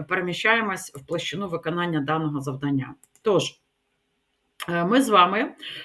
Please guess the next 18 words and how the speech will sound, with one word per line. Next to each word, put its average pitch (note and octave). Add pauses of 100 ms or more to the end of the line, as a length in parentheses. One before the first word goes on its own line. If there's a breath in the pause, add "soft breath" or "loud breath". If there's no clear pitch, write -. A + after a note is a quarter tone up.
(120 loud breath)
е, E3+ (180)
відповідно, G#3 (280 loud breath)
маємо F3+
виконати, E3
е, D3
завдання: F3+
я F3+
до E3
нього F3
повертаюсь, G#3+ (320 loud breath)
е, D#3
це, G3
е, D#3 (340)
завдання, E3+
відповідно, E3+
уроку, F3
я F3
повертаюсь, E3+